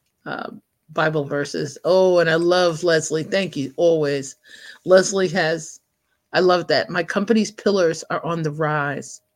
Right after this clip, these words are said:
Recognize, inspire, support, and educate." Leslie, I adore you and, and, and your Mosaic Nation of co-elevators.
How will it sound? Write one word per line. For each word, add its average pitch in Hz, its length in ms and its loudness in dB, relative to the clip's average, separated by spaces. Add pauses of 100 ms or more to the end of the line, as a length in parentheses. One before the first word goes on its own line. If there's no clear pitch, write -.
(140)
Recognize, 208 1120 -2 (440)
inspire, 170 840 -2 (380)
support, 156 680 -4 (100)
and 156 180 -6
educate." 139 680 -6 (580)
Leslie, 196 480 6
I 202 120 6
adore 185 640 4
you 151 360 -2
and, 175 320 -6
and, 190 280 -6
and 190 280 -2
your 170 300 -2
Mosaic 185 640 0
Nation 190 380 -6
of 156 200 -10
co-elevators. 160 960 -2